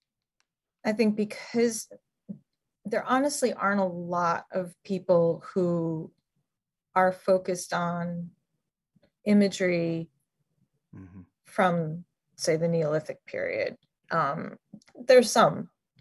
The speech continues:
Speaker 1: but there aren't a lot, and that's 'cause there isn't a whole lot to work with. So it's not, <laughs> it's not really a, um,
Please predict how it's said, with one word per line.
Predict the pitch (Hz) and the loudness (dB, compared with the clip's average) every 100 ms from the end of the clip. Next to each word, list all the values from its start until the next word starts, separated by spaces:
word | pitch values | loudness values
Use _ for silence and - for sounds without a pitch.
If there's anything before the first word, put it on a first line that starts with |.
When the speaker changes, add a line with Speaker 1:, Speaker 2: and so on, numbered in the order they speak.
| _ | _
Speaker 1:
but | 202 214 | 2 6
there | 233 | 8
aren't | 233 208 | 10 10
a | |
lot, | 208 202 180 | 10 8 6
and | 190 | 4
that's | 190 - | 2 2
'cause | 202 | 0
there | 190 185 | 4 4
isn't | 185 170 | 4 0
a | |
whole | 185 185 | 2 2
lot | 156 - - _ | 2 -2 -8 _
to | - 170 | -10 -4
work | 185 214 - | -2 -2 -2
with. | 156 - | -2 -2
So | - - 170 | -4 -2 -2
it's | 180 180 | -4 -4
not, | 175 165 165 - - - - - | 0 2 0 -4 -18 -18 -20 -14
<laughs> | 202 202 | -8 -8
it's | 202 220 220 226 | -6 -4 -4 -2
not | 196 180 - - | -2 -2 -6 -4
really | 180 175 165 | 0 2 2
a, | 151 156 | 0 -4
um, | 170 160 156 156 | -6 -6 -6 -8